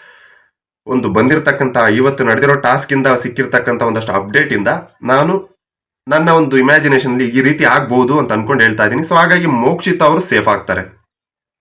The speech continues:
ಡೆಫಿನೆಟ್ಲಿ ಮೋಕ್ಷಿತ್ ಅವರು ಸೇಫ್ ಆಗ್ತಾರೆ. ಹಾಗಾಗಿ ಮೋಕ್ಷಿತ್ ಅವರ ಅಭಿಮಾನಿಗಳಿಗೆ ಯಾವುದೇ ಥರದ್ದು ಗೊಂದಲ ಬೇಕಾಗಿಲ್ಲ.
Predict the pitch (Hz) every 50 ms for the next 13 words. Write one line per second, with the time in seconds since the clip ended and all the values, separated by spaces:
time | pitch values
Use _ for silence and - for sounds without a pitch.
0 | _ _ _ _ - 107 120 120 170 160 156 165 165 135 120 131 131 - - -
1 | 123 120 - - 110 98 104 95 87 85 - 92 98 - - - - - - -
2 | - - - - - - 151 160 156 143 147 143 139 139 139 - 139 - 143 135
3 | 131 123 127 120 117 120 123 120 120 120 113 117 120 110 113 113 110 110 107 107
4 | 113 110 110 110 110 104 98 107 104 101 98 87 101 101 107 110 110 92 101 104
5 | - 107 95 90 95 113